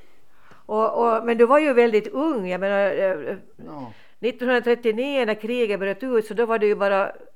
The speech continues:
Speaker 1: fjorton år.
Speaker 2: Ja.
Speaker 1: Så hur kommer det sig att du fick komma med i skyddskåren?
Speaker 2: Ja, jag kom, det var ju med grannen Perander här, så alla andra gick ju med i soldatgossarna i min ålder.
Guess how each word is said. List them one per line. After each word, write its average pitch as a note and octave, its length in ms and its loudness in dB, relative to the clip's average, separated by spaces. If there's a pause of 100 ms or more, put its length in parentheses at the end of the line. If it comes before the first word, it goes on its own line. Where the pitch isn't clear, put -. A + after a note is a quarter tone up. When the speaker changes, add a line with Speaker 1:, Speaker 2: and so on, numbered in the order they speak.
Speaker 1:
fjorton A3+ 560 0
år. D3 360 0 (480)
Speaker 2:
Ja. E3 300 -14 (300)
Speaker 1:
Så - 120 -2
hur B3 120 0
kommer C4+ 300 2
det B3+ 100 2
sig B3 220 2
att A3+ 120 -2
du A#3+ 80 -6
fick B3+ 220 -6
komma A#3 200 -2
med A3+ 220 0
i A3 40 2
skyddskåren? E3 720 -6
Speaker 2:
Ja, F3 140 -8
jag D#3+ 160 -14
kom, E3+ 400 -12 (720)
det C3 80 -8
var D3 200 0
ju D#3 60 -4
med C#3 280 -6
grannen D3 360 -2
Perander C3+ 560 -4
här, C3+ 180 -2
så B2+ 140 -8 (640)
alla D3+ 140 -2 (100)
andra D#3+ 220 -2
gick E3 160 -6
ju D#3+ 100 -4
med D3 220 0 (200)
i - 140 -16
soldatgossarna B2 880 -6 (460)
i B2 80 -14
min A#2 280 -6
ålder. A2+ 420 -4